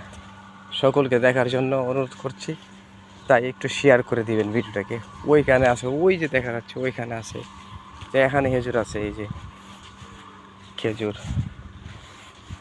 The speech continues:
আর অন্যান্য গাছ লাগানো হয়েছে এখানে। ওইটা পাকে নাই, এই যে খেজুরগুলো পাকে নাই এখনো, সামান্য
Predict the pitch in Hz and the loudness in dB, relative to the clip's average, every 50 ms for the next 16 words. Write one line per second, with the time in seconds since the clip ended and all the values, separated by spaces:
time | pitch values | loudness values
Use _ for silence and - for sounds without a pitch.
0 | - - - - - - - - - - - - - - - 117 120 123 123 127 | -14 -14 -14 -14 -14 -14 -14 -14 -14 -16 -18 -16 -14 -6 0 0 2 4 4 2
1 | 123 123 123 120 117 117 107 117 104 107 - - 120 113 117 117 120 113 110 107 | 2 2 -2 0 0 0 0 2 0 0 0 0 -2 0 0 0 -2 -2 -4 -6
2 | 101 95 101 87 95 101 95 - 113 101 98 104 104 - - - - - - - | -8 -8 -6 -6 -6 -6 -6 -8 -8 -8 -8 -10 -12 -16 -18 -20 -20 -20 -6 -6
3 | - - - - - - - - - - - - - - - - - - - - | -6 -6 -6 -20 -20 -20 -20 -20 -18 -20 -20 -20 -20 -20 -20 -20 -20 -20 -20 -20
4 | - - - - - - - - 127 131 131 131 135 - 147 139 139 - - 120 | -20 -20 -20 -20 -20 -20 -8 -2 -2 0 4 2 2 4 4 2 2 2 2 0
5 | 117 110 113 117 120 123 127 135 127 123 127 123 127 120 120 117 107 107 - - | 2 2 0 0 -2 -2 -2 -4 -2 -2 -2 -2 -2 -2 -4 -4 -4 -4 -4 -4
6 | - 113 - 117 110 104 98 95 95 101 101 101 101 - - - - - - - | -4 -4 -4 -4 -4 -4 -6 -6 -8 -10 -10 -10 -12 -14 -18 -20 -20 -20 -20 -20
7 | - - - - - - - _ - - - - - - - - - - - - | -20 -20 -20 -20 -20 -20 -20 _ -20 -20 -20 -20 -20 -20 -20 -20 -20 -20 -20 -20
8 | - - - - - - - - - - - - - - - 123 117 110 110 107 | -20 -20 -20 -20 -20 -20 -20 -20 -20 -20 -20 -20 -20 -14 -2 0 2 4 4 2
9 | 110 113 | 0 -2